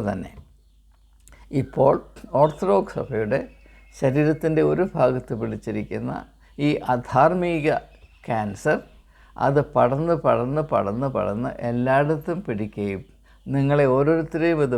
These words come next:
ബാധിക്കുകയും ചെയ്യും എന്നുകൂടെ തിരിച്ചറിയണമെന്ന് ഏവരോടും വിനയമായി അപേക്ഷിച്ചുകൊണ്ട്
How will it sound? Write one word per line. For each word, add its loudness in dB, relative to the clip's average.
ബാധിക്കുകയും 0
ചെയ്യും 0
എന്നുകൂടെ 2
തിരിച്ചറിയണമെന്ന് -2
ഏവരോടും 2
വിനയമായി -2
അപേക്ഷിച്ചുകൊണ്ട് 0